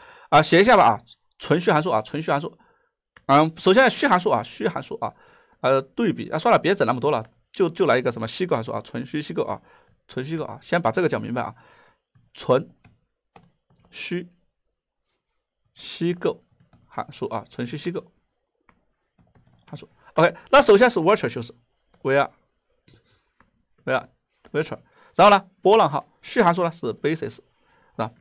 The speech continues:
没有什么形参啊。这儿呢，注意啊，注意，注意，这儿啊加什么呢？加等于零，等于零。好，然后呢，干嘛呢？在外部实现啊，外部实现啊，我把它移到上面去啊，移到上面去。OK，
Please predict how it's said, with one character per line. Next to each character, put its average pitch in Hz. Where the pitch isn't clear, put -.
没 151
有 165
什 123
么 131
形 120
参 135
啊。 110
这 247
儿 226
呢， 175
注 180
意 151
啊， 127
注 123
意， 117
注 120
意， -
这 135
儿 123
啊 120
加 135
什 -
么 107
呢？ -
加 123
等 -
于 101
零， -
等 104
于 -
零。 -
好， -
然 180
后 262
呢， 214
干 165
嘛 117
呢？ 131
在 -
外 135
部 117
实 -
现 135
啊， -
外 104
部 107
实 -
现 -
啊， 101
我 113
把 117
它 107
移 107
到 139
上 147
面 117
去 -
啊， -
移 -
到 113
上 120
面 -
去。 -
OK， 123